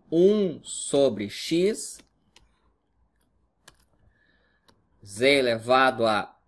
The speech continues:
menos um, igual a menos z ao quadrado, que multiplica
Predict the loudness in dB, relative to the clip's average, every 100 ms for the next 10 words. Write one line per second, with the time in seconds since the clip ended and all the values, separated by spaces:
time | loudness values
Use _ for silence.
0 | _ _ _ -10 -8 -8 -4 2 2 0
1 | -4 _ _ _ _ _ _ -20 -20 -20
2 | -4 2 4 4 4 2 -2 -14 _ _
3 | _ _ _ _ _ _ _ _ _ _
4 | _ _ _ -6 0 2 2 -4 -8 -10
5 | -2 0 2 -2 -8 -12 -12 -12 -18 -6
6 | 0 4 2 2 -4 -6 _ _ -14 -10
7 | -10 -12 -10 -2 -2 0 -2 -2